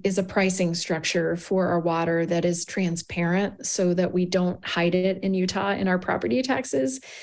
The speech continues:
but we put it out there in front of us.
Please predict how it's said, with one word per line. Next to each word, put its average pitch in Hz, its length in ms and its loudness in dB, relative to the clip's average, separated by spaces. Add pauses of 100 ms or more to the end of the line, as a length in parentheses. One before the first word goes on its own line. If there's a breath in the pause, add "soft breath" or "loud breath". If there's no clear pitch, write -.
(220 loud breath)
but 185 100 0
we 208 140 2
put 220 180 0
it 208 100 2
out 180 260 0
there 185 260 2
in 175 140 0
front 180 540 -2
of 185 140 0
us. 190 460 2